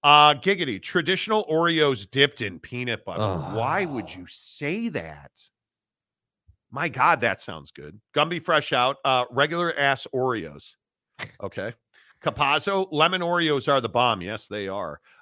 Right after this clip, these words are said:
Speaker 1: Pumpkin spice Oreo. Tanner, any credibility you had is now gone. He loves 'em. He loves 'em.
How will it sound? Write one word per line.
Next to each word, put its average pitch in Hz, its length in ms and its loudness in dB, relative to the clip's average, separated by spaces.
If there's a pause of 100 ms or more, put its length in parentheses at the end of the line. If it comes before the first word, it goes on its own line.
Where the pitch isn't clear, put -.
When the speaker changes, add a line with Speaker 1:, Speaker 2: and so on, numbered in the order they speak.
Speaker 1:
Pumpkin 185 440 0
spice 165 460 -2
Oreo. 160 460 0
Tanner, 160 380 -4
any 156 160 -4
credibility 156 520 -2
you 139 140 -2
had 139 240 4
is 123 140 -4
now 127 180 0
gone. 120 240 -2
He 143 220 -8
loves 120 480 0
'em. 71 160 -20 (640)
He 165 160 -4
loves 165 340 4
'em. - 180 -16